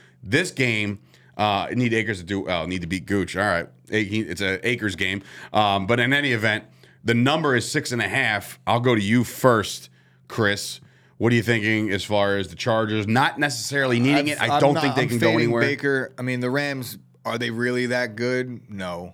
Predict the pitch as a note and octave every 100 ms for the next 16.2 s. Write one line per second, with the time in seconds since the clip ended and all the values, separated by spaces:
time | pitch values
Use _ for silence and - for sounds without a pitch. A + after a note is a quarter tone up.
0 | - - A2 G#2+ G2+ - C3 B2 A#2+ -
1 | A#2 D3+ B2+ A2 A2+ G#2+ G#2 A2 A#2 A#2
2 | C3+ C#3+ B2+ - A#2+ A2+ A2 B2+ F#2+ F#2+
3 | G2 - - - G2+ A#2 G#2+ B2 F2+ D#2
4 | D2+ F3 E3+ C#3+ B2+ B2 B2 B2 C3+ A#2+
5 | A#2 A2 G#2+ A#2 G#2+ G#2 A2 G#2+ A2 G#2
6 | G2 G#2 G2+ A2 A2 A2+ A2+ F#2+ A#2+ G#2+
7 | G2+ F#2+ - A2 G#2 B2 A#2 G#2+ G2 G2
8 | F2+ G#2 A2 G#2 F2 F#2+ F#2 F#2+ F2 -
9 | G#2+ G#2 A2 G#2 C3 D3 E3 C3+ C3+ A2
10 | - D3+ D#3 C#3+ C#3 B2 - - C#3+ C#3
11 | C3+ - B2+ B2 - G2+ B2 G#2+ F#2+ G2+
12 | A2 B2 C#3+ D3+ - - - A#2+ - -
13 | D#3 F3 F3+ E3 D3 C3+ C#3 C#3 B2+ B2
14 | B2 A#2+ A#2+ A#2 A2 A2+ A2 A2+ A#2 G#2+
15 | A2+ A#2 A2 - G2 G#2+ G#2 C#3 C3+ A#2+
16 | G2 C#2+